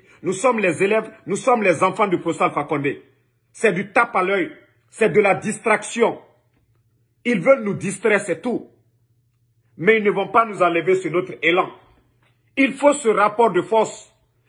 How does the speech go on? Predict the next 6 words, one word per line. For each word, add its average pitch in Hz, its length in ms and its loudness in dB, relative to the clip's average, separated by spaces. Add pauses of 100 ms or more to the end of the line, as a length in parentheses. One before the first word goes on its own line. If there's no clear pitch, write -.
(200)
Restez 247 600 2
concentrés. 220 800 0 (400)
C'est 180 220 -2
de 180 80 0
la 180 160 2
distraction. 190 760 -6